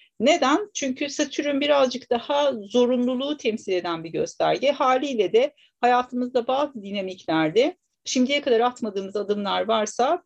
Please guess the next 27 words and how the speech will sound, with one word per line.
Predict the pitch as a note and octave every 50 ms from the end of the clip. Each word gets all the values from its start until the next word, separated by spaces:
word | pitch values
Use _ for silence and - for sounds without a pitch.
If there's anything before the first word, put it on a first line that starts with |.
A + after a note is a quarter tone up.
| _
burada | D4+ D4 C#4+ B3+ A3+ C#4+ C#4
birazcık | D4 C#4+ C4 A#3 G#3 F#3 F#3+ F#3+ -
daha | C4 C#4 B3
o | A#3+
Satürn'ün | A#3+ - B3 A#3 - - C#4+ B3+ A#3+ G#3+ F#3 E3+
baskısıyla | F3 F#3 F#3 - _ G#3+ - - A#3 A3+ C4+ B3
bir | B3+
şeyleri | - - G#3+ G3 A3 B3+ A#3+
değiştirmeye | A#3 G#3 G#3 - - - G#3+ G#3+ A3 A3 G3+
başlıyoruz. | F3 E3 E3 - - A3 B3+ B3+ -
Tabii | - D#4 C#4 C#4 C4
ki | - A#3
bazı | A3+ A3 A3 A3 G#3+ -
şeylerde | - A3 G#3+ G#3+ G#3 G3+ G#3
gecikmeler | F#3+ F#3 G3 F#3 - - _ - G3+ G3+ G3+
olabilir, | G3+ G3+ G3+ G3 G3 G3 G3 G#3 -
ertelemeler | - F3 E3+ E3+ - - F#3 F3+ G3 G#3 G3+ G3 G3+ G3
olabilir, | G3+ G3+ G3+ G3 G3 G3+ A3 - E3
aksilikler | D#3+ - - - F#3 F#3 - - G#3+ G#3+ A3 G#3+
de | F#3+
yaşayabiliriz. | F3 E3+ - - - E3+ E3 D#3+ E3 F#3 A#3 D#4 - -
Satürn'ün | - A3 - - A#3 G#3 F#3+ F#3+ F#3
getirdiği | F#3 F#3 - - G3 F#3 G3 F#3+ F#3
dinamiklerden | F#3+ F3+ F3+ F3+ F#3 F#3+ _ G3+ F#3 F#3 F#3 G3+ G3+ G#3 G3+
bir | G3 F#3+
tanesi | - F#3 E3 E3 D#3+ D3+ - - B3 A3+
bu. | - D4 E4 F4